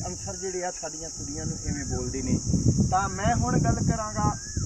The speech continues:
ਕਿ ਵੇਖੋ, ਜਿਹੜਾ ਸਾਡਾ ਕਾਨੂੰਨ ਆ, ਦੋ ਹਜ਼ਾਰ ਪੰਜ ਦਾ ਬਣਿਆ, ਜਿਹਦੇ ਵਿੱਚ ਹਰ ਸਾਲ ਹਰ ਘਰ 'ਚ ਸੌ ਦਿਨ ਦਾ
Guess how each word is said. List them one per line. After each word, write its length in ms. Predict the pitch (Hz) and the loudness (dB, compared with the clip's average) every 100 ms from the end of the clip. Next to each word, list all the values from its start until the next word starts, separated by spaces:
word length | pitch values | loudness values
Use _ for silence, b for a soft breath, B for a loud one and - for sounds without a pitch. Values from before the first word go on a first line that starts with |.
| - | -2
ਕਿ 140 | 214 | 2
ਵੇਖੋ, 420 | - - - 233 240 | 4 2 -2 -2 -2
ਜਿਹੜਾ 260 | - 233 | -2 0
ਸਾਡਾ 360 | 226 - - 180 | 2 4 4 2
ਕਾਨੂੰਨ 440 | - - - - | 0 -2 0 2
ਆ, 100 | 160 - - - - - - - | 0 0 0 -2 -2 -4 -2 -2
ਦੋ 140 | - 262 | -2 -4
ਹਜ਼ਾਰ 320 | 202 214 220 - | -2 -2 -2 -4
ਪੰਜ 200 | 170 180 | -4 -4
ਦਾ 160 | 196 | -6
ਬਣਿਆ, 400 | 190 151 139 165 - - - - - - - - - | -6 -6 -6 -8 -8 -10 -10 -10 -8 -8 -6 -4 -4
ਜਿਹਦੇ 240 | 240 247 | -4 -6
ਵਿੱਚ 240 | 196 180 - 226 - - - - - - - - - - - | -6 -8 -10 -12 -12 -12 -12 -14 -14 -14 -14 -14 -10 -4 2
ਹਰ 200 | 202 240 233 | 2 2 0
ਸਾਲ 340 | 220 233 277 285 - - - - - - - - 180 | 2 4 2 -2 -6 -6 -6 -8 -6 -6 -6 -6 -2
ਹਰ 180 | 180 220 | 0 0
ਘਰ 260 | - 160 151 | -2 -4 -6
'ਚ 140 | 151 190 202 - 117 147 202 202 - - | -8 -10 -10 -10 -12 -10 -10 -10 -12 -10
ਸੌ 220 | 180 185 202 | -6 -6 -4
ਦਿਨ 220 | 233 220 | -4 -4
ਦਾ 160 | 220 | -4